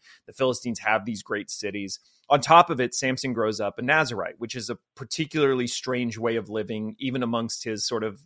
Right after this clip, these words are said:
mm, mm, small <laughs> backwooded people. You know, he's not allowed to touch corpse, not allowed to drink wine or touch grapes, not allowed to cut his hair. So I think you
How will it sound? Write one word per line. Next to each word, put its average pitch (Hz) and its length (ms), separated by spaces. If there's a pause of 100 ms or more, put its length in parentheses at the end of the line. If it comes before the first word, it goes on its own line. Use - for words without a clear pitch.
(140)
mm, 113 120 (560)
mm, 123 120 (200)
small 131 400
<laughs> - 60
backwooded 131 540
people. 123 400 (220)
You 120 80
know, 117 80
he's 123 180
not 127 160
allowed 127 260
to 113 40
touch 120 280
corpse, 127 420
not 117 160
allowed 120 220
to 113 60
drink 117 240
wine 117 380
or 107 80
touch - 400
grapes, 123 420
not 127 220
allowed 120 240
to 123 60
cut 107 240
his 101 160
hair. 147 320 (380)
So - 340
I 160 80
think 196 280
you 175 140